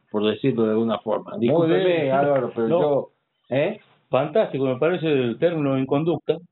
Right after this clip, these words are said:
Speaker 1: Inconducta, inconducta, porque se están yendo por la, por la tangente, están haciendo un, un mamarracho jurídico, no, no respetan los,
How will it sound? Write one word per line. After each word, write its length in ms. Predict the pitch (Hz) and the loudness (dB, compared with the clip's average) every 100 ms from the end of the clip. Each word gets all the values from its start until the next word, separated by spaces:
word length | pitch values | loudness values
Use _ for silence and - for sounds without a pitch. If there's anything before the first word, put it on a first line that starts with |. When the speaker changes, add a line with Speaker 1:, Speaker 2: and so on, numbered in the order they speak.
| - | -8
Speaker 1:
Inconducta, 800 | 127 120 127 127 139 117 - 92 | -6 -2 0 2 2 2 -2 -8
inconducta, 720 | 98 110 123 135 143 127 110 | -4 -2 0 0 0 -2 -2
porque 320 | 101 98 101 - _ | -4 -8 -10 -10 _
se 100 | - | -16
están 300 | 110 - 131 | -8 -4 -4
yendo 500 | 117 131 131 127 101 - _ _ _ - | -2 -4 -2 -4 -6 -12 _ _ _ -4
por 160 | 107 | -2
la, 400 | 107 104 98 95 - - _ | 0 0 -2 -4 -12 -20 _
por 160 | 107 107 | -6 -4
la 200 | 107 - | -4 -4
tangente, 1120 | 120 120 113 160 151 147 131 143 143 139 139 - - - | -4 -4 -4 0 0 0 -2 0 2 0 -6 -20 -20 -8
están 640 | 113 110 139 139 139 127 - _ 104 | -6 -2 -2 -2 -2 -6 -12 _ -8
haciendo 760 | 110 - 143 147 143 127 117 110 | -6 -6 -4 0 0 0 0 -2
un, 600 | 110 120 117 110 107 101 _ _ _ _ _ - | -2 -2 0 0 -2 -6 _ _ _ _ _ -10
un 340 | 117 120 117 117 | -4 -2 0 0
mamarracho 720 | 120 127 135 127 160 156 123 | 0 0 -2 -2 -2 -2 -6
jurídico, 1080 | - 127 143 147 143 127 127 123 127 117 117 - | -4 -2 0 2 2 0 0 -2 -2 -4 -8 -10
no, 440 | 104 120 127 117 | -4 0 0 -2
no 220 | 113 127 | -2 0
respetan 760 | 123 120 - 147 143 127 113 110 | 0 -2 0 -2 0 -2 -2 -4
los, 140 | 98 | -6